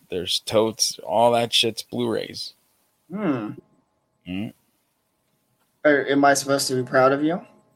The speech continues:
Speaker 1: Well, no, you're sitting there and you're like, "God damn it." You're like, "I, I hate physical media. What are you doing, you son of a bitch? Get it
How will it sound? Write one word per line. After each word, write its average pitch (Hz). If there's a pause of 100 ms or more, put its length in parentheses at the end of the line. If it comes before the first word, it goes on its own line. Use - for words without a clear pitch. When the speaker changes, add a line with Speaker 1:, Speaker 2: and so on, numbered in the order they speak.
(600)
Speaker 1:
Well, 127
no, 120
you're 117
sitting 110
there 113
and 101
you're 98
like, 95
"God 139
damn 113
it." 95
You're 90
like, 92
"I, 113 (420)
I 120
hate 156
physical 117
media. 101 (300)
What 123
are 170
you 131 (160)
doing, 135
you 98
son 104
of 98
a 98
bitch? - (420)
Get 139
it 165